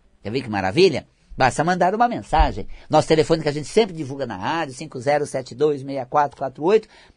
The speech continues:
Temos um WhatsApp que você fala com a Cida. Se você entrar no site, você vai ver que é um WhatsApp com nove. E o próprio cinco zero sete dois, meia quatro quatro oito, que também você manda mensagem por, por WhatsApp. Coloca lá no seu WhatsApp cinco zero sete dois,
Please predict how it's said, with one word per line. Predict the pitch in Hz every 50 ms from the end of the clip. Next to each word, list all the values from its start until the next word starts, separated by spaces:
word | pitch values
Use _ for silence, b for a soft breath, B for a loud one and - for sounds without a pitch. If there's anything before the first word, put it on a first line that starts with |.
| _
Temos | _ 107 101 110 104
um | 104 104
WhatsApp | 107 107 101 104 120 104
que | - - 131
você | 127 143
fala | 127 - 151 160 160
com | 160 185
a | 185
Cida. | - - 202 220 208 202 175
Se | - -
você | 107 - -
entrar | 113 117 - 120 120
no | 120 120
site, | - - 120 127 127 120 -
você | 120 117 - -
vai | 120 117 123
ver | 123 113 131 160 180 b b b b b b b b
que | - 101
é | 107 107
um | 110 104
WhatsApp | 98 104 101 101 101 113 107 -
com | - - 170
nove. | 185 170 165 175 202 220 285 269 b b b -
E | 370
o | 370 -
próprio | - - 156 147 151 156 202 202
cinco | - - 202 202 208 208
zero | 185 190 196 196 196
sete | - - 220 208 -
dois, | 220 202 196 202 214 262 - - - -
meia | 262 190 170 156 147 139
quatro | 131 139 135 139 143 - 160
quatro | - 180 185 - 226
oito, | 220 220 233 240 240 - _ _ _ _ -
que | 269
também | 240 - 240 214 151 143 143 165 214 b b b b b
você | - 202 - 208
manda | 175 160 160 165
mensagem | 165 180 185 - - 147 156 160 160 175
por, | 165 - 185 202 208 220
por | 208 - 196 196
WhatsApp. | 208 226 240 233 208 190 202 - _ _ _ _ -
Coloca | - 156 160 165 190 196 - 202
lá | 196 185
no | 190 180
seu | - - 185
WhatsApp | 180 170 165 160 - -
cinco | - 160 156 156
zero | 143 151 147 143 151
sete | - - 165 160 - 190
dois, | 190 214 233 240 -